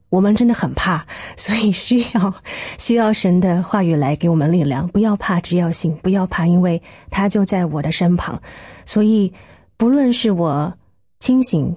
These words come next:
白日的时候，或者是我在睡觉的时候，偷偷在，他都在我身边给我力量。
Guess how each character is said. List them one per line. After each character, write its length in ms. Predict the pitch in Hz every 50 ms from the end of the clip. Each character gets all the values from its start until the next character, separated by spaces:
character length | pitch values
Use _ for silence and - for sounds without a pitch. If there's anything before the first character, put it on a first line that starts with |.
| - -
白 160 | - 170 165 175
日 100 | 196 208
的 120 | 190 180
时 160 | - - 160
候， 180 | 156 - 180 165
或 160 | - 220 196
者 160 | - 180 160
是 220 | - - - 180 175
我 120 | 160 156
在 160 | 151 - 175 175
睡 200 | - - 233 196
觉 160 | - 190 175
的 80 | 170
时 160 | 160 - - 156
候， 240 | - - 165 165
偷 140 | - - 185
偷 100 | 175 185
在， 240 | 175 - 170 170 175
他 160 | - - 226 240
都 120 | 254 254
在 160 | 247 262 220
我 100 | 170 151
身 260 | 151 - - 175 180
边 220 | 175 180 175 180 170
给 100 | 175 170
我 200 | 165 147 139 147
力 120 | 170 170 151
量。 200 | 127 123 139 175